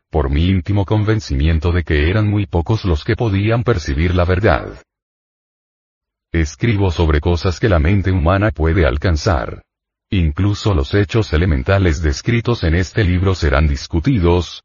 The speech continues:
pero si a cualquiera le dicen que los rusos han enviado un hombre a Marte, eso sí lo creerían.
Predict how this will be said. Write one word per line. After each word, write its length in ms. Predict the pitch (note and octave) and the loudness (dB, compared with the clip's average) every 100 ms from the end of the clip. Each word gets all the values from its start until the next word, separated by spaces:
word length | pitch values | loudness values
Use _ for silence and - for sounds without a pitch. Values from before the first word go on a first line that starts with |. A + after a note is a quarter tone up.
| _ | _
pero 220 | E2 D2+ | -2 -2
si 160 | - G#2 | 0 -2
a 60 | |
cualquiera 520 | F2+ D2+ C2+ F2 F#2+ | 2 0 0 0 2
le 200 | G2 E2 | 2 2
dicen 400 | D#2+ F#2+ F2 A2+ | 0 0 0 0
que 100 | A2+ | 2
los 240 | F#2 D#2 E2+ | 2 0 0
rusos 380 | G2+ G#2 F#2+ A2+ | -2 0 0 2
han 120 | F#2+ | 0
enviado 460 | C2+ C2 F2 F2 | 0 2 2 2
un 140 | G2+ G2 | 0 2
hombre 240 | G#2 F#2+ | 2 2
a 20 | |
Marte, 440 | G2+ G#2+ - F2 D#2+ - | 2 2 2 0 0 -2
eso 320 | G#2+ - C#3 | -2 -2 -4
sí 160 | - E2+ | -2 0
lo 160 | G#2+ | 0
creerían. 840 | - F#2+ G2 G2+ A#1+ A1 G#1+ G#1 | 0 0 2 0 -2 -6 -12 -18